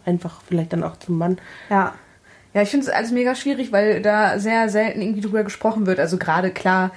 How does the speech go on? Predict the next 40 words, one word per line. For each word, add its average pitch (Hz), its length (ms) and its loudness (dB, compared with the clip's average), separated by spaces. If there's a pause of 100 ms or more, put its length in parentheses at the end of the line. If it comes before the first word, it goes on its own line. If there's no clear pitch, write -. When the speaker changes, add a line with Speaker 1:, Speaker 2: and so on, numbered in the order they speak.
(280)
Speaker 2:
ich 123 340 -10
find, 190 360 -2
bei 190 80 2
YouTube 226 320 0
gibt's 214 180 -8
grad 190 140 0
ein 196 80 -8
tolles 202 260 -4
Angebot, 214 640 0
was, 196 220 0
äh, 175 160 0
jugendliche 196 500 -2
Mädels 196 420 0
und 180 120 -6
Jungs 202 220 -2
auch 185 180 0
echt - 180 -8
nutzen 240 280 -2
sollten, 202 420 2 (400)
wo, 208 80 -2
glaub 196 180 2
ich, 196 80 -8
viele 220 200 -2
Sachen 208 240 0
angesprochen 196 580 -2
werden, 190 480 0
äh, 185 340 2
gerade 180 220 -2
so 185 80 -10
körperliche 190 400 -6
Veränderung, 180 580 0
Sexualität, 190 680 -4
bla 180 140 0
bla 185 140 2
bla, 196 220 2 (340)
worüber 185 180 2
sonst 196 160 -2
nicht - 100 -16
gesprochen 214 460 0
wird. 196 220 0